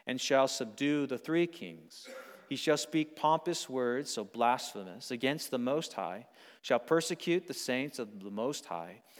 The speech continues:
and shall indeed try to change times and laws. And then the saints shall be given into his hand for a time and times and a half." Now, what's interesting about these words, time, time and a half, most scholars believe it's dealing with a three and a half year period.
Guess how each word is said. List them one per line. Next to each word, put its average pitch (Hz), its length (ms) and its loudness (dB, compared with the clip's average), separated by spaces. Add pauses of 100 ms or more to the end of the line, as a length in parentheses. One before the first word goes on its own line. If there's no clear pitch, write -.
(140)
and 120 100 -6
shall 156 280 10
indeed 131 560 0 (200)
try 127 640 4 (480)
to 123 300 0
change 139 500 -2
times 143 600 0
and 110 200 -4
laws. 123 500 -2 (360)
And 131 140 -2
then 170 120 4
the 170 100 0
saints 180 400 2
shall 135 160 2
be 131 120 -2
given 151 320 2
into 139 240 -2
his 127 220 -2
hand 147 360 -6 (240)
for 127 160 2
a 123 40 2
time 151 600 2 (320)
and - 140 -10
times 123 580 0
and 110 140 -8
a 104 40 -6
half." 117 300 0
Now, 127 80 -2
what's 139 140 -2
interesting 214 340 -4
about 131 480 4 (300)
these 117 440 -2
words, 117 300 -2
time, 117 320 -2
time 113 240 -4
and 107 100 -6
a 104 40 -6
half, 107 340 -2
most 113 160 -6
scholars 110 300 -2
believe 113 320 -4
it's 107 100 -10
dealing 107 320 -6
with 104 160 -6
a 104 60 -8
three 120 220 -4
and 113 80 -4
a 107 40 -6
half 110 240 -4
year 101 80 -10
period. 113 560 0